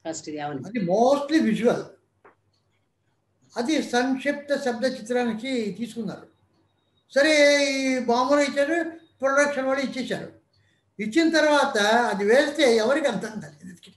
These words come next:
Speaker 2: ఎప్పుడో ఒక dialogue వస్తుంది, "We, we, re-recording music పోతుంది, పోతుంది, పోతుంది, మధ్య ఏదో ఒక డైలాగ్ వస్తుంది." ఇది ఏమి సంక్షిప్త శబ్ద? మరి సినిమా అంటే అది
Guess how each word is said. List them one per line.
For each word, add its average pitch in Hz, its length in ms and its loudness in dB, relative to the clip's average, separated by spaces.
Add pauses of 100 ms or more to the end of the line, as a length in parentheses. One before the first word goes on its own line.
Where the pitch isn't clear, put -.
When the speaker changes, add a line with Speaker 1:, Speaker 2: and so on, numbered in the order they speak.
(320)
Speaker 2:
ఎప్పుడో 226 280 6
ఒక 311 160 6
dialogue 226 340 2
వస్తుంది, - 440 -16 (840)
"We, 220 420 4
we, 233 60 -2 (320)
re-recording 226 720 2
music 208 340 -8 (240)
పోతుంది, 208 460 2
పోతుంది, 190 500 -6
పోతుంది, 185 460 -16 (220)
మధ్య 285 180 4
ఏదో 202 140 6
ఒక - 80 0
డైలాగ్ - 220 -12
వస్తుంది." - 560 -20 (1120)
ఇది 233 220 4
ఏమి 277 320 6
సంక్షిప్త 233 440 -2
శబ్ద? 196 220 -4 (2500)
మరి 185 200 -4
సినిమా 233 340 -2
అంటే 254 200 2
అది 190 580 -4